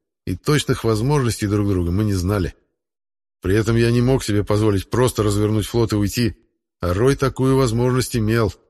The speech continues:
но желания ей воспользоваться явно не испытывал. «Тридцать секунд до рубежа открытия огня», — доложил по ближней гиперсвязи Кангарх.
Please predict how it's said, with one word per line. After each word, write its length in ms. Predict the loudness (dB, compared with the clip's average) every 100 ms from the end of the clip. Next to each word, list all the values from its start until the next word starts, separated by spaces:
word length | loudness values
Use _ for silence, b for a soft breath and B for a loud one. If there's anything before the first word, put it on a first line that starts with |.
| _ -8
но 140 | 0 2
желания 480 | 2 2 2 2
ей 160 | 2 2
воспользоваться 680 | 0 0 -2 0 0 0 -2
явно 280 | 0 0 0
не 140 | -2
испытывал. 440 | 0 -2 -2 -6 -8 _ _ _ _ _ _ _ _ _
«Тридцать 460 | -2 0 0 -2 -4
секунд 380 | -4 0 0 2
до 80 |
рубежа 340 | -2 0 2 2
открытия 380 | 2 -2 2 0
огня», — 340 | 2 -4 -6 _ _ _ _ _
доложил 420 | -10 -6 -4 -4 -4
по 140 | -4
ближней 300 | -2 0 -2
гиперсвязи 560 | -2 -4 -4 -2 -2 -2
Кангарх. 680 | -2 -2 0 -2 -2 -12